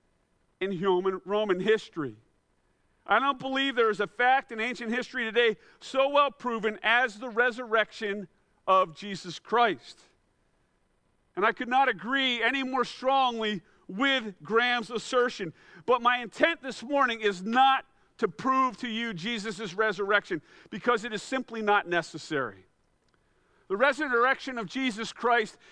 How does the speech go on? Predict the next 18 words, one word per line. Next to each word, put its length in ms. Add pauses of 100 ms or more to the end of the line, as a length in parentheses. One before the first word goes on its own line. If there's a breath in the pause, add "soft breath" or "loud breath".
has 180
been 200
proven 500
countless 560
times 500 (320 soft breath)
by 160
historians 1080 (240 soft breath)
and 140
theologians 920
and 160
archaeologists 960
and 200
researchers 720 (180 loud breath)
and 160 (100)
honest 580
seekers 580 (280 soft breath)
of 240
truth 680